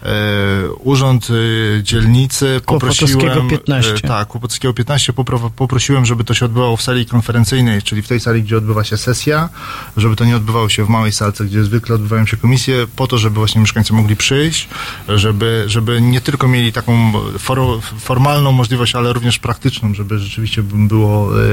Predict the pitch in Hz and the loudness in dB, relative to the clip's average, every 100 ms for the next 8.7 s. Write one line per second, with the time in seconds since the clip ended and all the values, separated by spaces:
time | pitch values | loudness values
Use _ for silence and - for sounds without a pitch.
0 | 107 104 107 107 101 110 110 - 107 110 | 0 0 2 2 2 0 0 0 0 2
1 | 117 135 135 - 151 151 - - - 104 | 4 2 0 0 -2 -2 -6 -10 -4 2
2 | 113 139 123 123 117 101 113 120 120 113 | 4 4 2 2 0 0 0 0 0 -2
3 | 104 110 - 110 107 98 120 143 135 - | -2 -2 0 2 2 2 2 0 -2 -4
4 | 107 107 104 101 98 98 113 110 110 107 | -2 2 2 0 -2 -2 0 2 2 2
5 | 127 123 - 113 - - - 104 101 104 | 2 0 -2 -6 -6 -10 -2 2 2 2
6 | 104 98 101 107 101 - - - - 143 | 0 0 0 2 0 -2 -10 -14 -4 0
7 | 95 110 110 107 104 110 107 107 101 101 | 2 2 2 0 -2 0 0 2 0 0
8 | 107 98 101 98 92 95 95 | -2 0 0 0 0 0 -2